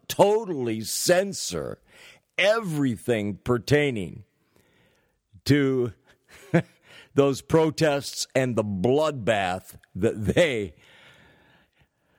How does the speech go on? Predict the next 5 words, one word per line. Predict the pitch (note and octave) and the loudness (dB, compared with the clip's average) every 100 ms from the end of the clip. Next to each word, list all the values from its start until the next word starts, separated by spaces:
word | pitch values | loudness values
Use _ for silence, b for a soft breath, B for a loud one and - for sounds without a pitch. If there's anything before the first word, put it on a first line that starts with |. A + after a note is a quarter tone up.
| b b | b b
inflicted | B2+ A#2+ - E3+ - D3+ C3 | -2 0 2 2 2 0 0
upon | G#2+ C3+ C3 B2 | 2 2 2 0
these | A#2 A#2+ G2 | -2 -2 0
young | A#2 A2+ G#2 | 0 0 -2
people. | F#2+ E2 - D2+ | -4 -4 -4 -8